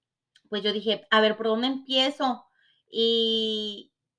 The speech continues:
y me dijeron, "Te, no te preocupes, te vamos a dar las ideas,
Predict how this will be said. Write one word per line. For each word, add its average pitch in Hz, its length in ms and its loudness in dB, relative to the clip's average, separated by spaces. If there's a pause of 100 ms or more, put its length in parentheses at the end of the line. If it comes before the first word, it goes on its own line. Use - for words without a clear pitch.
y 226 80 -10
me 233 80 -2
dijeron, 254 240 -2
"Te, 262 180 0
no 285 120 -6
te - 80 -8
preocupes, - 360 -6
te 214 80 -4
vamos 202 220 0
a 247 80 2
dar 202 120 0
las 208 240 -2
ideas, 262 480 0